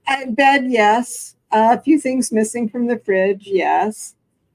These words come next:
Um, my ongoing joke is: if anybody finds my underwear on eBay, please call me. Um, you know, <laughs> like, I don't ask.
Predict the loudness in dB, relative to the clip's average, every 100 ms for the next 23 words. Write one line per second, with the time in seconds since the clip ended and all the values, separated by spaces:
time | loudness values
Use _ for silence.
0 | -4 -2 -2 -4 -4 0 0 0 0 0
1 | 0 0 0 -2 0 2 2 0 -4 0
2 | 0 2 2 0 -2 -4 -4 -4 -2 0
3 | 0 -2 -2 -4 -4 0 0 0 -2 -2
4 | -6 -8 -6 -6 -4 -4 -6 -10 _ _
5 | _ _ _ -4 2 4 2 -2 -10 _
6 | 0 2 4 4 2 -6 _ _ _ _
7 | _ _ -4 -4 _ _ _ _ _ -20
8 | -20 -20 _ _ _ -14 -12 -10 -12 0
9 | 0 2 -2 -4 -4 -6 -2 0 0 -4
10 | -14